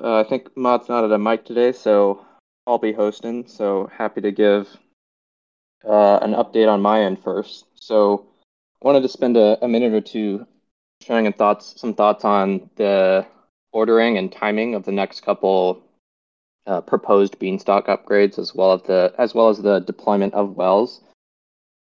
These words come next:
because I'm not sure how much, uh, how much time we've actually spent talking about it, uh, on these, on these recordings. So I think it's helpful to get it on the record to some extent. So at the moment, there are, depending on how you slice it, uh,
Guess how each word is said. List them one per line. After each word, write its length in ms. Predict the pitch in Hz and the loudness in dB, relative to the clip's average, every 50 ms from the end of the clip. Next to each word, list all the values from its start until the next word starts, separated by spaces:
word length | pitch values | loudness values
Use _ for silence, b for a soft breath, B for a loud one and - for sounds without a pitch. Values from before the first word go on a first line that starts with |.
| _ _ _ _ _ - | _ _ _ _ _ -6
because 200 | 127 - 139 120 | -4 0 2 4
I'm 80 | 110 113 | 4 4
not 180 | 107 104 - | 4 2 2
sure 140 | - 110 104 | 2 2 2
how 80 | 107 107 | 2 2
much, 280 | 101 101 92 - - 104 | 0 0 -2 -2 -2 0
uh, 280 | 95 92 95 95 95 | 2 4 4 4 2
how 140 | 98 117 127 | 2 2 0
much 160 | 117 104 - | -2 -2 -2
time 120 | - 107 101 | -2 -2 -2
we've 120 | 98 95 | 0 0
actually 260 | 101 98 - - 104 | -2 -2 -4 -6 -10
spent 240 | - - 101 95 - | -8 -8 -8 -8 -8
talking 320 | - 104 98 95 - 95 | -4 -4 -4 -4 -4 -6
about 220 | 92 92 90 90 87 | -4 -2 -2 -2 -2
it, 120 | 85 - - | -4 -6 -8
uh, 300 | - 92 90 87 87 87 | -8 -6 -4 -4 -4 -4
on 160 | - 95 95 92 | -4 -4 -4 -4
these, 440 | 90 90 87 - - - - - _ - | -4 -6 -8 -10 -14 -20 -20 -20 _ -10
on 120 | 101 98 | -6 -6
these 140 | 92 90 90 - | -4 -6 -6 -10
recordings. 520 | - - - 98 95 92 - - 92 - | -12 -8 -4 -2 -2 -2 -4 -8 -8 -6
So 100 | - 101 | -6 -6
I 60 | - | -4
think 140 | - 98 - | -4 -4 -6
it's 140 | - - - | -6 -6 -2
helpful 300 | - 95 - - - - | -4 -2 -2 -2 -4 -4
to 340 | - - 95 85 90 - - _ _ _ _ _ _ _ _ _ _ _ _ _ _ _ _ _ - 120 | -2 0 0 0 0 -2 -6 _ _ _ _ _ _ _ _ _ _ _ _ _ _ _ _ _ -6 0
get 140 | 110 117 104 | 2 4 4
it 100 | 104 98 | 4 4
on 140 | 104 101 98 | 4 2 0
the 80 | 92 | 2
record 360 | 90 98 95 95 - 95 92 - | 2 2 0 0 -2 -6 -8 -8
to 40 | - | -10
some 220 | - - 92 90 | -12 -8 -8 -8
extent. 340 | 90 - - - - - - _ b b b b _ _ _ _ _ _ _ _ _ _ _ _ - | -8 -10 -12 -12 -12 -12 -14 _ b b b b _ _ _ _ _ _ _ _ _ _ _ _ -12
So 600 | - - 110 107 107 104 104 104 101 101 - - _ _ _ _ _ _ _ _ _ _ _ _ - | -4 0 2 4 6 6 6 4 4 2 -2 -6 _ _ _ _ _ _ _ _ _ _ _ _ -10
at 120 | 117 - | -10 -6
the 60 | - | -6
moment, 460 | 113 120 135 151 151 139 117 107 101 - | -4 -4 -2 -2 -2 -2 -2 -2 -4 -6
there 400 | - 110 110 107 107 107 107 101 | -4 -2 0 2 4 2 2 2
are, 580 | - 104 101 101 101 101 98 98 98 95 98 - - _ | 2 2 2 2 4 4 4 2 2 0 0 -4 -6 _
depending 380 | - 110 - - 127 123 120 110 | -8 -6 -4 -2 -2 0 0 0
on 80 | 110 104 | 0 0
how 100 | 110 107 | 0 0
you 160 | 104 101 98 | 0 0 -2
slice 420 | 98 - - 104 101 101 - - | -4 -4 -2 -2 -2 -2 -2 -6
it, 240 | 92 87 92 - _ - | -8 -8 -8 -10 _ -8
uh, 300 | 95 95 95 92 92 92 | -4 -2 0 0 0 0